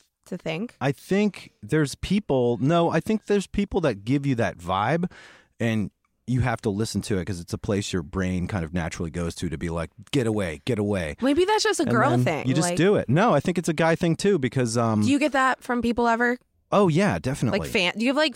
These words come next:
Speaker 1: stans, like, fans that are crazy?
Speaker 2: Um, yeah, definitely, but from,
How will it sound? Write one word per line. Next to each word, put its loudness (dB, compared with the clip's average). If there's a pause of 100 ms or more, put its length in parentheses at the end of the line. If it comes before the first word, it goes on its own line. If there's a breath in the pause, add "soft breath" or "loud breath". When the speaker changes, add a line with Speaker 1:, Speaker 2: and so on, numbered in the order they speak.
(160)
Speaker 1:
stans, 0
like, -4
fans 0
that 0
are 0
crazy? -4
Speaker 2:
Um, 4
yeah, 4
definitely, 2
but 0 (320)
from, 4